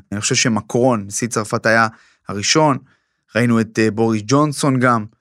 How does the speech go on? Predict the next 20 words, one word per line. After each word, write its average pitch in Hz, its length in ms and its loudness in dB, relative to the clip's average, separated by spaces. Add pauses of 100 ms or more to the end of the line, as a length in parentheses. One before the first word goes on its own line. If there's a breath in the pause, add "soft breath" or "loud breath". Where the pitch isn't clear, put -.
(260)
אה, 104 60 -6
מבקר, 107 540 0
מנסה 110 760 -2
לבקש 110 360 -6
מבן 113 260 0
סלמן 110 460 -2
לעזור 110 420 -4
עם 107 120 -6
הסיפור 104 460 -10
של 104 260 -4
ה-, 104 140 -4
דיברת 107 360 -2
על 113 60 0
הסיפור 107 280 -6
של 117 100 -6
המלחמה 110 300 -2
באוקראינה 127 520 0
ומחיר 110 640 -6
הנפט, 127 220 0
מנסה 117 340 -2